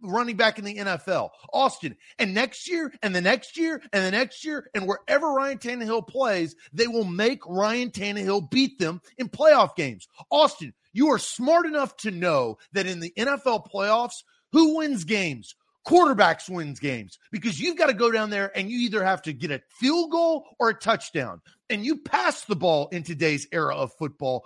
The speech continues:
when there's three minutes to go. Just like Ryan Tannehill was passing the ball with two minutes to play to go get a field goal. It's not on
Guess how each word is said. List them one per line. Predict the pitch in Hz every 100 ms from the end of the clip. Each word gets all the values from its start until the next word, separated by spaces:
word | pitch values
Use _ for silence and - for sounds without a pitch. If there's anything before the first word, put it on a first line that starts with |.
| -
when | 208 202
there's | 180 147 -
three | 190 190
minutes | 170 151 139 -
to | 147
go. | 131 117 87 _ -
Just | 120 320 294
like | 240
Ryan | 247 254 240
Tannehill | 233 226 214 185
was | 175
passing | - 180 240 269 - 214
the | 185
ball | 147 156 156 202 - _ -
with | 185 151 - _
two | - 285
minutes | 320 320 320 - -
to |
play | 240 - 262 214 151 147 - -
to | 190
go | 170 214
get | 170 208
a |
field | - 208 165 143
goal. | 123 92 - 202
It's | 233 -
not | 262 359 320
on | 302